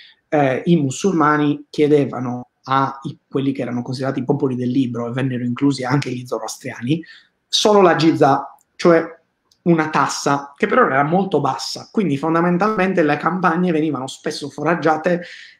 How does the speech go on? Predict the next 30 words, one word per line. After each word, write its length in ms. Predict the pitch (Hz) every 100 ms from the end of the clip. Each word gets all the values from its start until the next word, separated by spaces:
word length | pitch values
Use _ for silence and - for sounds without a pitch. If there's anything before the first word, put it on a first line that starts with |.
| _ -
quando 400 | 208 196 190 185
riuscivano 480 | 170 170 170 156
a 60 | 151
conquistare 500 | - 185 185 180 135
il 60 | -
centro 260 | 196 180
di 100 | 156
potere 400 | 156 202 196 185
dove 400 | 156 147 139 - -
magari 340 | 147 156 135
i 80 | 127
persiani, 760 | 156 165 - 151 151 156 160 -
in 100 | 123
questo 300 | 127 - 180
caso, 520 | 175 156 160 165 170 -
si 160 | -
erano 220 | 151 147
dimenticati 760 | 139 147 151 156 165 143 - 127
o 60 | 131
non 160 | 127
avevano 240 | 135 147 139
avuto 220 | 131 127
il 80 | 123
tempo 240 | 135 123
di 80 | 120
portarsi 440 | - - - -
dietro 260 | 135 139 135
il 60 | 120
tesoro 380 | 135 135 127
reale, 520 | 135 131 - 139 196